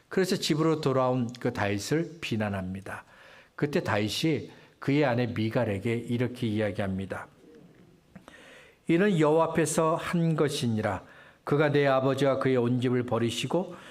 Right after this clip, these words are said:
나를 택하사 나를 여호와의 백성 이스라엘의 주권자로 삼으셨으니 내가 여호와 앞에서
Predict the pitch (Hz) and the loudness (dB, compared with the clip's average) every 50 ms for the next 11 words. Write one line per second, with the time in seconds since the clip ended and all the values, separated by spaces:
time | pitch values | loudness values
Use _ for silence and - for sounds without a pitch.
0 | - - - _ - 120 127 139 156 165 156 - 180 165 - 160 147 160 151 143 | -20 -20 -12 _ 0 2 2 2 2 0 0 0 -2 0 0 0 0 0 2 2
1 | 143 143 147 139 131 135 131 135 143 139 135 139 127 120 117 - - - 135 131 | 2 2 2 2 2 2 2 2 2 2 0 0 -2 -2 -2 -2 -2 0 0 0
2 | 110 - - - - - - - - _ - 135 135 131 - 165 160 156 151 156 | 0 -2 -6 -12 -18 -20 -20 -20 -10 _ -2 -2 0 0 2 2 2 4 2 2
3 | 147 151 - - - - - - 170 160 156 156 160 151 151 151 147 147 - 139 | 0 -2 -6 -8 -8 -4 -2 0 2 2 2 2 2 4 2 2 2 0 0 0
4 | 131 135 123 123 - 123 123 123 - - - - - - - - - - - 120 | 0 0 0 0 -2 -2 -2 -4 -8 -12 -14 -16 -20 -20 -20 -18 -8 -4 -2 0
5 | 123 147 175 180 - - - - - - - _ _ - 120 120 120 131 127 123 | 0 0 -2 -2 -6 -12 -18 -20 -20 -20 -20 _ _ -2 0 2 2 2 2 2
6 | 117 120 120 120 123 123 120 123 - 117 - - - 160 165 170 165 - | 2 2 2 4 2 2 0 0 -2 -4 -2 0 0 0 0 -2 -6 -10